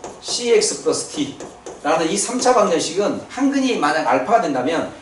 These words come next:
X 마이너스 알파 곱하기 이렇게 인수분해가 될 거라고. 에이엑스의 제곱 플러스 엠엑스 플러스 N으로 놀랍니다. 이렇게,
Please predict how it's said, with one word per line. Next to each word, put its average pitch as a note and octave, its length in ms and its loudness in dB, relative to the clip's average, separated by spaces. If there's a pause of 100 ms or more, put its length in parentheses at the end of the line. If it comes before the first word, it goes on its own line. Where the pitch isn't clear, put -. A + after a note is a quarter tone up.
(160)
X B2+ 280 0
마이너스 F#3+ 440 2
알파 D3+ 260 0
곱하기 D#3+ 560 -4 (120)
이렇게 C#4 360 2
인수분해가 F3 520 0
될 - 160 -8
거라고. A2 280 -10 (360)
에이엑스의 D#3+ 960 2
제곱 F#3+ 380 -2
플러스 D3+ 560 0 (240)
엠엑스 D#3 500 -2
플러스 F#3+ 480 -4
N으로 G3+ 280 0
놀랍니다. C#3 560 -4
이렇게, B2 320 -12